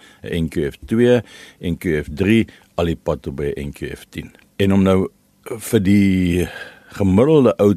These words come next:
te verduidelik hoe dit werk, moet ons die goed vat wat vir ons bekend is en ons moet sê, "Waar sit dit in hierdie raamwerk?" So kom ons vat die eerste een, eh, wat byvoorbeeld 'n graad nege is.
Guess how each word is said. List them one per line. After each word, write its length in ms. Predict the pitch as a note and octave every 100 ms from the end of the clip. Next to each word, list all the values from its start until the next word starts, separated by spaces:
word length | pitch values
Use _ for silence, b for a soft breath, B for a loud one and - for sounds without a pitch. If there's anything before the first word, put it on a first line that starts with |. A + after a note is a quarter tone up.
| -
te 220 | F#2 F2
verduidelik 520 | G2+ D#2+ F#2 G2+ G2+
hoe 120 | E2
dit 240 | F2+ D2 C#2
werk, 440 | G#2 E2+ A2 C3
moet 180 | E2+ F2+
ons 180 | F2+ C#2
die 440 | C#2 B1 D#2+ G2
goed 260 | G#2 A#2 -
vat 240 | - G2
wat 140 | G2 E2+
vir 100 | F2+
ons 140 | D#2+
bekend 540 | D#2 - C3+ D#3+ D3+ -
is 240 | F2 -
en 100 | D#2
ons 140 | D#2
moet 140 | E2+ D2
sê, 240 | - E2
"Waar 260 | C2+ C#2+ D#2+
sit 320 | - F2 B1
dit 220 | D2 D2
in 180 | D#2 C#2+
hierdie 260 | C2+ C#2 A#1+
raamwerk?" 560 | - C2 - - _ B B B B B B
So 120 | -
kom 220 | - D#3
ons 120 | F3+
vat 180 | - C#3
die 120 | A#2+ A2
eerste 380 | A2+ G2+ - F2
een, 360 | G2 F#2 F2+
eh, 240 | D#2+ D#2 D#2
wat 180 | D2+ -
byvoorbeeld 480 | E2+ - F2+ F2 E2
'n 60 |
graad 340 | D2+ F2 E2+ C#2
nege 480 | D2+ D#2 E2 D#2 - -
is. 240 | -